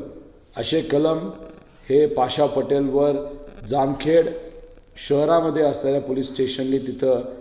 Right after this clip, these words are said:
दर्ज केलेले आहेत. राळेबाग ताईंनी पुढाकार घेतला, त्यांच्याबरोबर अनेक अशा माता भगिनी होत्या, पार्टीच्या कार्यकर्त्या होत्या, मोरेताई होत्या. त्याच्यामध्ये त्यांनी तो कलम टाकत असताना त्यांची विनंती होती की बाराशे त्या बाराशे महिलांचे, त्याच्याचबरोबर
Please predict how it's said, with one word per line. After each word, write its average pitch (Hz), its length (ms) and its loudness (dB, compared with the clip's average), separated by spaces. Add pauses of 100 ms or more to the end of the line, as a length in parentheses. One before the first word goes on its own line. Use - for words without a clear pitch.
(320)
दर्ज 143 240 0
केलेले 127 360 0
आहेत. 135 160 0 (200)
राळेबाग 127 360 0
ताईंनी 131 440 0
पुढाकार 127 500 -2
घेतला, 131 360 -2
त्यांच्याबरोबर 131 680 -2 (120)
अनेक 165 520 -2 (180)
अशा 135 240 -2
माता 139 300 0
भगिनी 135 320 0
होत्या, 131 380 0 (480)
पार्टीच्या 123 600 0
कार्यकर्त्या 131 680 -2
होत्या, 131 280 0
मोरेताई 135 480 0
होत्या. 135 380 -2 (580)
त्याच्यामध्ये 156 460 0
त्यांनी 160 280 0
तो 156 340 2
कलम 147 420 -2
टाकत 139 340 -2
असताना 139 300 -4
त्यांची 135 300 -4
विनंती 143 360 -4
होती 131 220 0
की 127 100 -2
बाराशे 131 500 -2
त्या 131 180 -4
बाराशे 123 520 0
महिलांचे, 123 580 -2
त्याच्याचबरोबर 127 760 -2